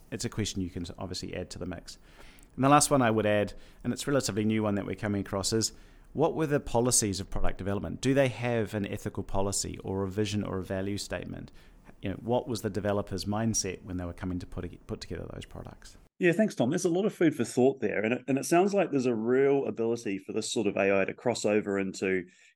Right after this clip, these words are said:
Speaker 2: your, your company's social and ethical obligations, particularly with the ability for the tool to create bias, as you've been saying.
Speaker 1: Mm.
Speaker 2: So how do you see organizations being able to protect against any breach of these obligations while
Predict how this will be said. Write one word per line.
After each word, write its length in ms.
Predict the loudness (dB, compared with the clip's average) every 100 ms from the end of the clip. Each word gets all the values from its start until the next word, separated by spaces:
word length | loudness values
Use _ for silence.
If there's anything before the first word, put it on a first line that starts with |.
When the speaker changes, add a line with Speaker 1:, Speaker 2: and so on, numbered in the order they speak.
| _
Speaker 2:
your, 140 | -2
your 120 | 0
company's 520 | 0 0 2 2 2 2
social 420 | 2 2 0 -2
and 120 | -2
ethical 300 | -6 -4 -2
obligations, 760 | 0 0 0 -2 -2 -6 -6 -12 -16 -4
particularly 520 | 0 4 4 6 6
with 240 | 6 2
the 80 | 0
ability 540 | 2 4 2 2 0 0
for 140 | -2
the 100 | -4
tool 440 | -4 -2 2 4 2
to 260 | -2 -4 -4
create 340 | 2 2 2
bias, 420 | 4 6 6 4 0
as 120 | -2
you've 120 | -2
been 120 | -4
saying. 320 | -4 -4 -4 -10 -18 -20 -20 -10
Speaker 1:
Mm. 40 | 4
Speaker 2:
So 280 | 8 10 8 4 _ -2
how 180 | 6 6
do 100 | 6
you 140 | 4
see 300 | 4 6 8
organizations 720 | 8 6 4 4 4 4 -2
being 220 | 0 0
able 120 | 2 -2
to 80 |
protect 400 | -6 -6 -2 0
against 400 | 0 2 0 2
any 140 | 0 0
breach 340 | 2 0 2
of 60 | 0
these 140 | 2
obligations 720 | 2 0 2 2 0 -6 -6
while 340 | 0 2 2